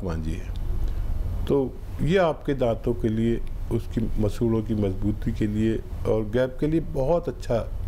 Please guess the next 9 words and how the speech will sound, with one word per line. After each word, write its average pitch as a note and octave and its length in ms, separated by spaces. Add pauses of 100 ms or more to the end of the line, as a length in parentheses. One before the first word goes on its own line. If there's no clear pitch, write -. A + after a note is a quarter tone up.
नुस्खा G#2+ 420
है। D#3 60 (840)
अनार A2+ 420
लाइए, C3+ 480 (220)
छिल - 200
के - 160
आप A2 300
ले B2+ 120
लीजिए C#3 420